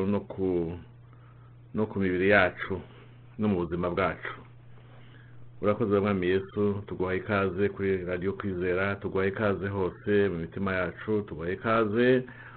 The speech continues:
ufate umwanya wa mbere, Mwami, kandi buri wese ni ukuri aguhe icyubahiro ukwiriye, kuko uri Imana. Byambaje mu izina rya Yesu,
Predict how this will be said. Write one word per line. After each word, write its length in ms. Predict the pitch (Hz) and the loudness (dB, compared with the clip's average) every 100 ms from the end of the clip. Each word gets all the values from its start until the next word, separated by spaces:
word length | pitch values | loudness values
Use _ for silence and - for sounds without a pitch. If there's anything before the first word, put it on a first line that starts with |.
| - | -10
ufate 220 | - 101 | -6 2
umwanya 260 | 113 110 101 | 4 6 6
wa 140 | 95 92 | 4 2
mbere, 260 | 92 92 | 2 2
Mwami, 640 | 95 104 104 101 101 107 104 - | 4 4 6 4 2 0 -6 -10
kandi 200 | - 101 | -4 0
buri 120 | 90 95 | 2 4
wese 320 | 95 - 87 | 2 0 -4
ni 80 | 98 | -4
ukuri 460 | - 95 95 98 98 - - - - - | -4 -2 -2 -2 -6 -18 -20 -20 -20 -8
aguhe 300 | 85 90 107 | -2 2 0
icyubahiro 340 | 107 98 92 | 2 0 0
ukwiriye, 400 | 90 - 98 95 | -2 -2 0 0
kuko 220 | 90 - | -2 -4
uri 100 | 95 | -2
Imana. 440 | 95 92 87 87 85 - - - - - - | 0 0 0 -2 -6 -10 -16 -20 -20 -20 -10
Byambaje 300 | 90 87 87 | -6 -4 -2
mu 80 | 90 | -2
izina 240 | 87 92 | -4 -4
rya 200 | 85 85 87 | -2 0 2
Yesu, 520 | 87 - - 101 | 0 -4 -4 -4